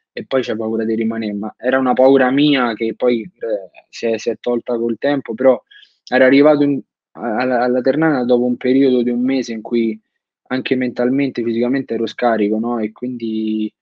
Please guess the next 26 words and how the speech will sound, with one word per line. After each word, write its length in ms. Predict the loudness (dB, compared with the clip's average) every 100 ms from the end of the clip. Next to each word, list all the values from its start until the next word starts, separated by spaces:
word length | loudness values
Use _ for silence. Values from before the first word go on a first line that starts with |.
| _ _ _
eh, 440 | -14 -12 -10 -10
ho 140 | -6 -4
dovuto 320 | -2 0 0
comunque 580 | 0 -2 -2 0 0 0
rincorrere 760 | -2 -2 -2 2 2 4 2 2
tutti, 400 | 2 0 0 -4
rincorrere 460 | -2 -2 0 0
gente 380 | -2 -4 -4 -6
importante, 760 | -8 -6 -8 -6 -4 -6 -8 -12
perché, 280 | -12 -18 _
eh, 380 | -20 _ -20 _ _ _ _
c'erano, 400 | -14 -10 -8 -10 -12
ci 160 | -12 -10
stavano 460 | -2 0 0 -2
nomi 300 | -4 -6 -6
veramente 480 | -6 -6 -6 -6 -8
importanti 680 | -16 -16 -12 -6 -6 -6 -8
di 140 | -8
giocatori 440 | -6 -4 -2 -2 -2
che 160 | -4
hanno 200 | -4 -6
vinto 260 | -6 -8 -12
la 80 | -10
Serie 300 | -6 -2 0
A, 200 | -2 -4
giocatori 560 | -8 -8 -8 -8 -10